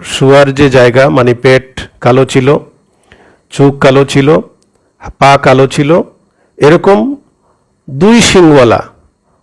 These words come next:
দুম্বা রসুল্লাহ সাল্লাল্লাহু আলাইহি ওয়াসাল্লাম অধিকাংশ সময় কুরবানি করতেন। রসুল্লাহ মদিনা শরীফে দশ বছর কুরবানি করেছেন, কোনোবার বাদ দেন নাই। তাহলে আমরা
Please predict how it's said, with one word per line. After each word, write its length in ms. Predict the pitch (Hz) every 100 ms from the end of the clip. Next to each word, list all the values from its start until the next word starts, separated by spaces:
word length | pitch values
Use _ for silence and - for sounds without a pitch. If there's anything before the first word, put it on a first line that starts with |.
| _ _ _ _ _ _ -
দুম্বা 520 | 127 139 135 156 196 - -
রসুল্লাহ 480 | 139 - 180 175 160
সাল্লাল্লাহু 600 | 147 147 143 139 143 143
আলাইহি 320 | 131 131 131
ওয়াসাল্লাম 460 | 135 123 135 127 120 - _ _ -
অধিকাংশ 480 | 131 131 143 156 -
সময় 380 | - 143 135 120
কুরবানি 380 | 135 120 123 117
করতেন। 380 | 117 110 143
রসুল্লাহ 480 | 123 120 135 143 156
মদিনা 320 | 147 127 143
শরীফে 300 | 143 147 147
দশ 320 | 135 143 143 165
বছর 240 | 170 156
কুরবানি 340 | 143 120 120
করেছেন, 400 | 117 113 110 120
কোনোবার 380 | 113 123 127 131
বাদ 240 | 123 120 120
দেন 120 | 120
নাই। 180 | 113 113 - _ _ _ _ _ _ - - -
তাহলে 280 | 160 180 202
আমরা 300 | 185 190